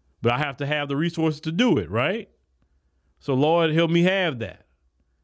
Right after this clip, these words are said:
Because it, it's, it's, it's sad that how many of our people got college degrees and can't get a freaking job. Can't get one to save their life. But people that come across the border,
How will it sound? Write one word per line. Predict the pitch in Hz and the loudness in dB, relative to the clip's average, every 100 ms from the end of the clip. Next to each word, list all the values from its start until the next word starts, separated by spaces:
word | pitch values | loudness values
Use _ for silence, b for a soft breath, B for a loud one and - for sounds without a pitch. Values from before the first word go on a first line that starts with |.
| _ _ - | _ _ -6
Because | 135 156 | 0 2
it, | 180 151 | 2 2
it's, | 175 - | 0 2
it's, | 180 170 - | 0 0 -2
it's | 165 | -2
sad | - 208 202 175 151 | 0 0 2 2 0
that | 143 110 | 0 -2
how | 143 175 | -2 -2
many | 180 | -2
of | 180 | -2
our | 180 180 | -2 -2
people | 196 185 135 127 131 _ _ _ _ _ 131 | -4 -4 -4 -4 -6 _ _ _ _ _ -4
got | 156 156 131 - _ _ _ _ - | -2 -2 -4 -10 _ _ _ _ -6
college | 165 180 185 | -4 -2 -2
degrees | 156 160 190 180 147 | -4 -2 -2 -2 -2
and | 135 | -4
can't | 170 170 | -4 -2
get | 160 135 | -2 -4
a | |
freaking | - 160 160 151 | -2 -6 -4 -4
job. | 123 78 76 _ _ _ _ _ _ _ _ _ _ 139 | -4 -6 -14 _ _ _ _ _ _ _ _ _ _ -2
Can't | 185 180 | -2 0
get | 202 175 | -2 -2
one | 175 | -6
to | |
save | 170 185 175 | -4 -4 -2
their | 175 | 0
life. | 175 165 - - _ _ _ _ _ _ _ _ _ _ _ | -2 -4 -10 -20 _ _ _ _ _ _ _ _ _ _ _
But | 110 139 147 135 120 - _ _ | -2 2 2 2 0 -8 _ _
people | 175 180 | -2 2
that | 156 135 | 0 0
come | 175 165 | -2 0
across | 175 - 165 147 120 - | 0 0 0 0 -4 -12
the | - 117 98 101 | -10 -8 -8 -6
border, | 107 143 214 240 262 | 0 2 2 0 -6